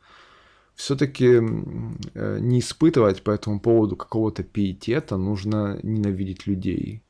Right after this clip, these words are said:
э, в угоду выдуманным вот этим вот философиям своб-, свободной воли и чего-то еще. Потому что я представляю себе, как из трехсот миллионов, э, на, на вот такие даже небольшие вещи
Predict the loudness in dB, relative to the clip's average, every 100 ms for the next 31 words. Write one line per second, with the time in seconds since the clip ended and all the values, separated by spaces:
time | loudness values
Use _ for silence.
0 | _ -4 -2 -2 -4 -4 -4 0 2 2
1 | 2 0 -2 -6 -10 -10 -10 -10 -10 -12
2 | -10 -10 0 0 2 0 0 -4 -6 -8
3 | -8 -8 -10 -8 -4 -4 -4 -8 -8 -10
4 | -10 -10 -6 -6 -6 -4 -2 -2 -2 -2
5 | -2 0 0 -4 -6 -6 -4 -4 -4 -2
6 | -2 -4 -16 -20 -20 -20 -6 -6 -4 0
7 | 0 0 -6 -2 2 4 2 0 -2 -2
8 | -2 -6 -8 -12 -12 -12 -6 -6 -4 -6
9 | -2 0 0 -2 -6 -12 _ _ -20 -20
10 | -20 _ -6 -2 -2 -2 -4 -4 -6 -8
11 | -8 -10 -8 -4 -2 0 0 0 0 0
12 | 0 -4 -6 -2 0 0 0 -2 0 0
13 | -2 -2 0 2 0 0 -4 -6 -6